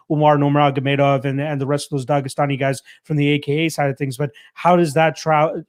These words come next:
translate into the U F C? Now, I, I still ultimately am gonna end up going with Gabriel Benitez here, not with the most level of confidence, as I do think he has a sharper striking. Uh, Jonathan Pierce is very hittable, and that, that is a little bit too much of a concern for me.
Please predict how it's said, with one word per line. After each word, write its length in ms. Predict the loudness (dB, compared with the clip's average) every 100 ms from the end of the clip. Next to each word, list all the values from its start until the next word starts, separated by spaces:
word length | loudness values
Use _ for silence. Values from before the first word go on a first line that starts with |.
| -14
translate 440 | -6 -4 -4 -8 -6
into 280 | -8 -8 -10
the 120 | -6
U 160 | -6
F 100 | -6
C? 300 | -6 -4 -4 -6 -20 -20 0
Now, 240 | 4 4 4
I, 140 | 2 4
I 60 | 0
still 280 | 4 4 4
ultimately 500 | 2 0 0 -2 -2
am 180 | 0 2
gonna 200 | 2 2
end 160 | 2
up 100 | 0
going 180 | 0 0
with 120 | 2
Gabriel 300 | 2 2 0
Benitez 480 | -2 -4 -4 -4 -2
here, 220 | -2 -2 -4 _ -2
not 160 | 0
with 100 | 0
the 80 | 0
most 240 | -2 0
level 180 | -2 -2
of 100 | -4
confidence, 500 | 0 0 0 -4 -6
as 100 | -4
I 80 | -4
do 160 | -4 -4
think 200 | -6 -4
he 100 | -6
has 160 | -4
a 20 |
sharper 320 | -4 -4 -4 -6
striking. 540 | -2 -4 0 -4 -4 -10 -10 -4
Uh, 200 | 0 0
Jonathan 340 | 2 0 -2
Pierce 300 | -4 -4 -4
is 220 | -4 -4 0
very 280 | 2 2
hittable, 440 | 2 0 0 0 0 -4 -6
and 80 | -4
that, 100 | 0
that 160 | 2 2
is 200 | 0 2
a 60 |
little 140 | 0 0
bit 160 | -2
too 100 | 0
much 200 | -2 -2
of 80 | -6
a 40 |
concern 380 | -8 -6 0 0
for 140 | 0 -2
me. 240 | -2